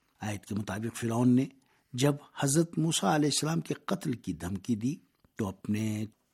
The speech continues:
جھوٹے اقتدار کو نمایاں کرنے کے لیے حضرت موسیٰ کے ساتھ خدا کو بھی چیلنج کر دیا کہ اگر تم سچے ہو اور تم کو واقعاً خدا نے اپنا نبی بنا کر بھیجا ہے تو اس اپنے رب کو آواز دو، وہ آئے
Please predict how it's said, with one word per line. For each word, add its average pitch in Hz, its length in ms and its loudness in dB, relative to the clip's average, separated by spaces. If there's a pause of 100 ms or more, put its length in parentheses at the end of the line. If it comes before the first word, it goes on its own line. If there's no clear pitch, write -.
جھوٹے 147 540 4
اقتدار 120 520 2
کو 123 200 -2
نمایاں 92 420 -4
کرنے 90 300 -6
کے 87 140 -8
لیے 90 260 -6 (380)
حضرت 127 340 0
موسیٰ 113 340 0
کے 98 100 -6
ساتھ 104 420 -6
خدا 104 200 -4
کو 101 180 -6
بھی 107 160 0
چیلنج 123 380 2
کر 123 160 -4
دیا 120 260 -6 (480)
کہ 127 120 2
اگر 127 220 4
تم 127 420 4 (140)
سچے 117 280 2
ہو 143 240 6 (580)
اور 107 140 -6
تم 95 240 -6
کو 101 200 -6
واقعاً 98 420 0
خدا 143 260 0
نے 151 120 4
اپنا 143 240 0
نبی 135 280 6
بنا 139 240 2
کر 139 140 -4
بھیجا 139 340 0
ہے 165 120 -2 (440)
تو 185 340 2
اس - 260 0
اپنے 170 360 0
رب 143 380 2
کو 127 160 0
آواز 107 500 -4 (200)
دو، 78 200 -8 (560)
وہ 107 100 -2
آئے 156 440 2